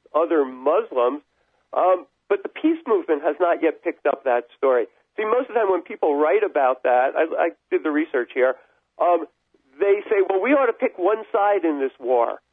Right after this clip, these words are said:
and make that, you know, support that side, whether it's the Shiites or the Sunnis or the modernizers or the liberals or whatever." Uh, and my point is no, uh,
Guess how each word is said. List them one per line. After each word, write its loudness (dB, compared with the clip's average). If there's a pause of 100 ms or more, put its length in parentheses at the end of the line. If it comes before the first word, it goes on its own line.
(260)
and 0
make -2
that, 2
you 0
know, 2
support -2
that -2 (100)
side, 2
whether -2
it's -16
the -16
Shiites 0
or -2
the -6
Sunnis 0
or 0
the 2 (360)
modernizers 0
or 0
the -2
liberals 2
or -2
whatever." -2 (600)
Uh, 4 (160)
and -2
my 2 (100)
point 0
is -4
no, 0 (320)
uh, 0